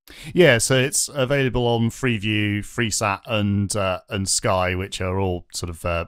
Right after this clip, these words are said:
broadcast standards within the U K, and obviously Sky is available abroad, uh, as well. And there, there are some challenges with, with doing that, right? So if you're on a computer,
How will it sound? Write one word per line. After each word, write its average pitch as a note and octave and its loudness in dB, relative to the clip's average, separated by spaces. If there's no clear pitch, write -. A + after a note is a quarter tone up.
broadcast F2+ -4
standards F2 -4
within E2+ -6
the E2 -8
U D#2+ -8
K, E2+ -6
and D#2+ -6
obviously - -14
Sky E2 -10
is D#2 -8
available F2+ -2
abroad, G2 0
uh, G2 0
as F#2+ -4
well. G2+ 2
And C#3+ 6
there, E3+ 4
there D#3+ 4
are E3 4
some F3 4
challenges D#3+ 4
with, G#2+ -2
with A#2 -2
doing A2 4
that, F2 -2
right? F#2+ -2
So - 2
if B2 2
you're D#3 4
on C3 6
a A#2+ 0
computer, - -2